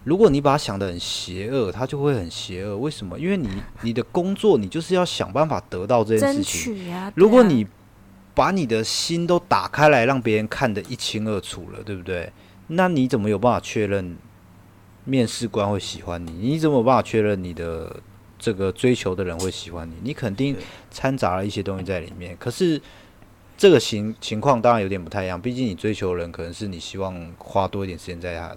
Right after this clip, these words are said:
Speaker 1: 身上，但是你这个面试这件事情，你可能只打算在公司待个半年、一年，甚至两年而已，所以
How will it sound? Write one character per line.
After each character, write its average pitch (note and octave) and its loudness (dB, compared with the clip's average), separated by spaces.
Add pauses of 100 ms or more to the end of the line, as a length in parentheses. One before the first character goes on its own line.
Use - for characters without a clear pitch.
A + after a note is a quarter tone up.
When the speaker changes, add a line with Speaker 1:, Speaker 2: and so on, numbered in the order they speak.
Speaker 1:
身 F2 -14
上， - -8 (120)
但 A2 -4
是 G#2+ -4
你 F2+ -8
这 - -6
个 F2+ -4 (220)
面 C3+ 6
试 A#2+ -4
这 A2+ 2
件 A2 2
事 G#2 -6
情， G2+ -2
你 G#2 -4
可 G#2 -6
能 F2+ -4
只 F#2 -16
打 F2 -6
算 G2 -4
在 F#2+ -2
公 F2+ -8
司 - -18
待 F2+ -6
个 F2 -10
半 F#2+ -4
年、 E2+ -10
一 G2 -6
年， E2 -10
甚 F#2 -8
至 F2 -10 (200)
两 F#2 -10 (120)
年 - -16 (100)
而 F#2+ -18 (100)
已， - -18 (420)
所 - -4
以 F#2+ -4